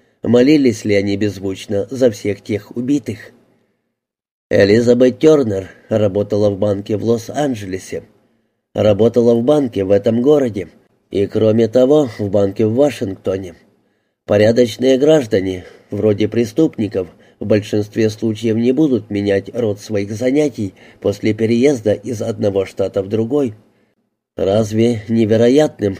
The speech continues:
или даже необязательным было предположение – что по возвращению сюда Элизабет стала искать себе работу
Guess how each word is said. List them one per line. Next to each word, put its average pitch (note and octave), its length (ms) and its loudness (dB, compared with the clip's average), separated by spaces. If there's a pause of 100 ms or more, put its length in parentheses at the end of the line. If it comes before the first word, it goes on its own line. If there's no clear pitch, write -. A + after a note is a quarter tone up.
(120)
или G#2+ 180 0
даже G#2+ 300 0
необязательным A2 920 0
было G2+ 200 2
предположение – A2+ 1000 -2 (420)
что G#2 200 0
по G2 100 2
возвращению G#2+ 800 0
сюда G2+ 420 -2
Элизабет G2+ 600 -4
стала G2+ 300 -4
искать G#2+ 460 -6
себе A2+ 260 -4
работу B2 520 0